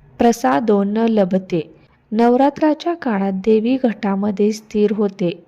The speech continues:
इतर देवांची पूजा केल्यास तिचा पूर्ण प्रसाद मिळत नाही. नवरात्रीत देवीला पहिला मान, कारण तीच आद्य शक्ती आहे. आध्यात्मिक कारण, नवरात्र हा शक्तीचा उत्सव आहे.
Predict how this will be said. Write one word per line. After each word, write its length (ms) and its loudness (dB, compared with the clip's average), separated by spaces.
इतर 380 0
देवांची 580 -2
पूजा 400 -6
केल्यास 600 -8
तिचा 360 -4
पूर्ण 360 2
प्रसाद 600 -2
मिळत 400 -4
नाही. 460 -8
नवरात्रीत 720 2
देवीला 760 0
पहिला 560 -4
मान, 280 -8
कारण 300 -2
तीच 380 -4
आद्य 380 -2
शक्ती 460 -6
आहे. 360 -2
आध्यात्मिक 760 -6
कारण, 380 -4
नवरात्र 640 -4
हा 260 -8
शक्तीचा 680 -6
उत्सव 460 -6
आहे. 300 -2